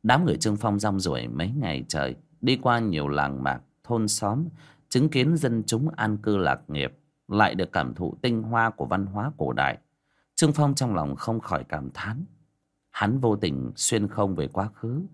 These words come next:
không nghĩ tới lại có thể trải nghiệm được nhiều thứ mới mẻ mà thời đại của hắn không có được. Trời cũng sắp tối rồi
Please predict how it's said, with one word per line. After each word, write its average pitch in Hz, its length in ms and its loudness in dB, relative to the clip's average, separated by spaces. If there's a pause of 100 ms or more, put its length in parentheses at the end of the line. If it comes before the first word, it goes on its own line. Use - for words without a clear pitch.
(300)
không 139 200 2
nghĩ 113 120 2
tới 160 200 2
lại 165 140 2
có 147 60 2
thể 101 160 -2
trải 80 220 -2
nghiệm 78 240 0
được 76 120 -4
nhiều 78 220 0
thứ 104 160 -2
mới 135 260 2
mẻ 98 280 -2 (460)
mà 98 300 4
thời 98 180 0
đại 90 180 0
của - 140 -12
hắn 123 200 -4
không - 300 -4
có 101 300 -6
được. - 200 -4 (1400)
Trời 82 160 0
cũng - 120 -4
sắp - 180 -2
tối 104 160 2
rồi 95 140 -2